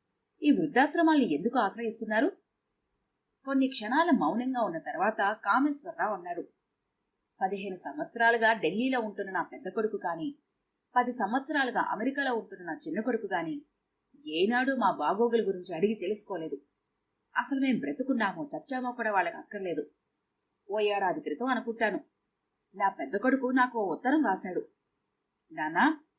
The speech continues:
మొన్న ఈ మధ్య నా పెద్ద కూతురు పెళ్లి చేశాను. అనుకోకుండా అమెరికా సంబంధం రావడం వల్ల పెళ్లి హడావుడిగా జరిగిపోయింది. మీకు శుభలేఖ పంపే టైం కూడా లేకపోయింది. అయినా ఈ వయసులో మీరు ఇంత దూరం ప్రయాణం చేయలేరని నాకు తెలుసు.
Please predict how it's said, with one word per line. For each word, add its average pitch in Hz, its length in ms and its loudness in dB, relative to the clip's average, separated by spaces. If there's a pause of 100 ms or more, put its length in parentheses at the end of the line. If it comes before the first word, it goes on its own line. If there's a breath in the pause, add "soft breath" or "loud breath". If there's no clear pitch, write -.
(220)
మొన్న 202 200 -4
ఈ 202 80 -4
మధ్య 220 420 0
నా 254 140 2
పెద్ద 214 260 -4
కూతురు 254 280 -4
పెళ్లి 233 300 -2
చేశాను. 185 380 -4 (640)
అనుకోకుండా 269 540 0
అమెరికా 220 320 2
సంబంధం 233 380 -2
రావడం 214 320 2
వల్ల 226 300 2 (480)
పెళ్లి 277 200 6
హడావుడిగా 262 500 0
జరిగిపోయింది. 175 680 -4 (640)
మీకు 254 200 0
శుభలేఖ 220 400 -4 (120)
పంపే 226 220 0
టైం 208 260 -2
కూడా 262 200 -4
లేకపోయింది. 208 640 -6 (720)
అయినా 170 320 2
ఈ 277 100 2
వయసులో 233 420 0
మీరు 247 220 2
ఇంత 185 280 -2
దూరం 190 240 2
ప్రయాణం 220 400 -2 (100)
చేయలేరని 214 400 -2
నాకు 240 200 -4
తెలుసు. 208 360 -6